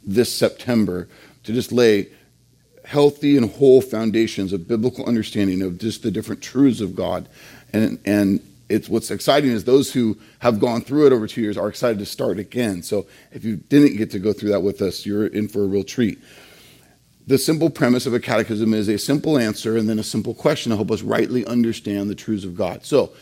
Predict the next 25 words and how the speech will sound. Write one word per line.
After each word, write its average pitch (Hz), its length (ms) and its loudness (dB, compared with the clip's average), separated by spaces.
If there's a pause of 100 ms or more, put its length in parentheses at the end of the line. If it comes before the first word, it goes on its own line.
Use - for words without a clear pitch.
(260)
question - 320 -2
hundred 127 300 2
and 131 120 0
twenty-two 113 500 -2
in 110 60 2
the 110 80 2
Word 113 200 0
of 110 60 -2
Truth - 220 -8
Catechism 98 500 -2 (840)
is, 123 480 4 (180)
"What 151 440 2
will 131 320 2
eternal 135 480 0
life 110 380 0
be 123 180 0
like 101 420 0
in 104 140 -4
the 107 80 0
new 123 240 6
heaven 101 400 -2
and 101 180 -2
the 101 60 -4
new 110 260 0
earth 92 380 -8